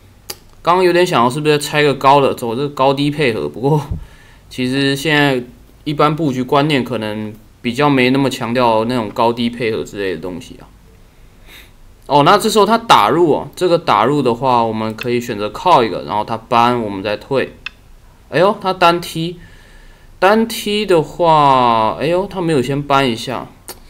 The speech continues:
这棋我是怎么下比较好？还是立吗？还是立他有可能会挖粘。他如果立完，我，我如果立他挖粘的话，我贴，那让他头上敲一下，我好像不太好。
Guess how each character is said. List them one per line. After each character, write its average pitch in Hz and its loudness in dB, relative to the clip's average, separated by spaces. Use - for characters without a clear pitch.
这 190 -10
棋 - -10
我 107 -4
是 151 -10
怎 151 -12
么 95 -10
下 147 -6
比 - -10
较 92 -6
好？ - -12
还 131 -2
是 180 0
立 180 -4
吗？ 151 -8
还 151 0
是 180 6
立 190 -2
他 170 -2
有 170 2
可 156 -4
能 117 -2
会 135 0
挖 135 4
粘。 139 -6
他 196 -4
如 196 6
果 170 6
立 175 0
完， 139 4
我， 147 2
我 147 6
如 160 2
果 180 6
立 170 2
他 160 2
挖 156 4
粘 151 0
的 139 0
话， 139 2
我 101 0
贴， 147 0
那 147 -2
让 147 -2
他 139 -4
头 135 -6
上 135 -2
敲 139 -2
一 120 -2
下， 117 -4
我 107 -2
好 113 0
像 107 -6
不 107 -8
太 110 -2
好。 - -14